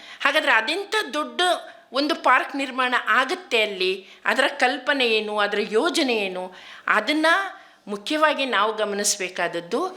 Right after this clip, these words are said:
ಅಣೆಕಟ್ಟೆಗೆ ನೂರಿಪ್ಪತ್ತು ವರ್ಷ ಆಗಿರುವಾಗ ಅದರ ತಳಭಾಗದಲ್ಲಿ ನಿರ್ಮಾಣ ಮಾಡುವ ಈ ಪಾರ್ಕಿನ ಆಯಸ್ಸೆಷ್ಟು, ಅದಕ್ಕೆ ಬಂಡವಾಳ ಎಷ್ಟು, ಪರಿಸರ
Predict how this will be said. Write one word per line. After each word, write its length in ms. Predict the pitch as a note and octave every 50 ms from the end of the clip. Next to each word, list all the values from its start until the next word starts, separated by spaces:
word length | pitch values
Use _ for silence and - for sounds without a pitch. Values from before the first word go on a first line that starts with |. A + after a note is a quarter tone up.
| - - - - _ -
ಅಣೆಕಟ್ಟೆಗೆ 880 | - D3 D#3+ F#3 A3 A#3 A#3 - A3+ G#3 G3+ - - - D#4+ E4 F#4 G4
ನೂರಿಪ್ಪತ್ತು 640 | E4 B3+ B3 B3+ A#3+ A#3 A#3+ - A3 G#3+ G#3+ -
ವರ್ಷ 220 | G3 F#3+ - - -
ಆಗಿರುವಾಗ 520 | F#3 E3+ D#3+ D#3+ D#3+ D#3+ D#3 E3 E3+ E3+
ಅದರ 240 | G3 F#3+ F#3 F#3+ F#3+
ತಳಭಾಗದಲ್ಲಿ 840 | G3 - - A3 A#3 C#4 B3+ C#4+ C#4+ C#4 C4+ C4 A#3+ B3+ B3 A#3+ A#3
ನಿರ್ಮಾಣ 440 | A#3 A3+ G#3+ G3+ G3+ G#3 G#3 G3+ G3+ G3
ಮಾಡುವ 340 | G3 F#3+ F#3 F#3 F#3+ F#3 F#3
ಈ 300 | F3+ F#3 G#3 B3+ D#4 F4
ಪಾರ್ಕಿನ 560 | - - B3 G#3+ G#3 G#3 G#3+ - A3 G#3+ A3+ - - -
ಆಯಸ್ಸೆಷ್ಟು, 960 | G3 F#3 F#3+ G3 G3 G3+ G3 - - E3 D3+ - - - - F3+ D#3+ D3 - - - - _ _ _ _ _ _ _ - - - - - - - - -
ಅದಕ್ಕೆ 320 | F#3+ G#3 C4 B3 - D#4+
ಬಂಡವಾಳ 520 | C#4 G#3 G3+ G#3 A3 A#3+ C4 C#4 C4+ B3+ A#3+
ಎಷ್ಟು, 520 | A3 G3+ F#3 F3 - - - - F3 D3+ B2
ಪರಿಸರ 580 | - - - B3 C#4+ E4 - - - E4 D4